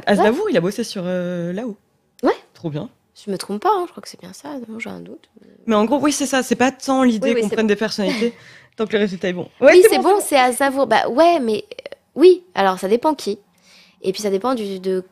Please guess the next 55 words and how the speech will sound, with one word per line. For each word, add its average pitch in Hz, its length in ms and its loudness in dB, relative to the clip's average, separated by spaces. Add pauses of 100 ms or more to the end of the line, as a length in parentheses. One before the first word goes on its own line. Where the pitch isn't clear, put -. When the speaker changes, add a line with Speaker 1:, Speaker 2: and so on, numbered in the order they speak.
(120)
Speaker 2:
de 185 320 -6
combien 214 220 -4
de 202 40 -4
temps 233 100 -4
ils 202 120 -4
ont - 20 -10
travaillé. 208 300 -4
Tu - 100 -18
sais, 302 220 -6
les 220 140 -2
Star 233 220 -10
Talent, 254 280 -6 (220)
euh, 190 300 -8
quand 220 200 -12
on 220 40 -8
f-, 214 140 -16
nous, 233 180 -4
on 226 100 -2
fait 208 120 -10
un 202 80 -6
film 214 200 -8
en 190 80 -12
trois 196 260 -6
jours, 262 260 -4
ils, 190 200 -10
ils 180 300 -12
prennent 185 260 -10
quinze, 190 300 -12
hein. 180 80 -18 (640)
Speaker 1:
Ouais, 220 280 6
c'est 202 120 -6
ça 208 160 -6
aussi. 175 220 -8
Speaker 2:
Donc 170 80 -12
c'est, 175 680 -2
ils 165 160 -6
prennent 196 240 -4
le 170 100 -6
temps 220 300 -2
et 185 80 -6
tout - 140 -18
ça, 226 380 2
euh, 175 80 -6
sur 175 140 -10
les 170 100 -12
films, 214 200 -8
ils 185 80 -6
se, - 140 -16
ils - 80 -18
se - 100 -20
donnent 202 180 0
le 175 80 -4
budget. 196 400 -4 (440)
Speaker 1:
Oui, 226 200 2
Speaker 2:
Euh, 165 720 -2